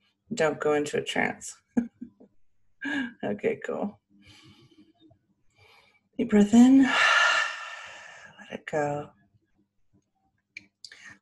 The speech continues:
Let go of all the pressures that are on your shoulders.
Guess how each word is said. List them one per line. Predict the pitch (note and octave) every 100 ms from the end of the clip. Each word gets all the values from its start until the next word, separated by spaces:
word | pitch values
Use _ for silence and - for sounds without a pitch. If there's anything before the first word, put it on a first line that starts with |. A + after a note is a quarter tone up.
| -
Let | A3 A#3
go | B3 B3
of |
all | G#3+ G3
the | G#3
pressures | G3+ F3+ F3 - D#3+ D#3+ F#3 -
that | D#3+
are | D#3 D#3+
on | D#3+
your | D#3+
shoulders. | D#3+ - D3+ D3 D#3 D3+ - -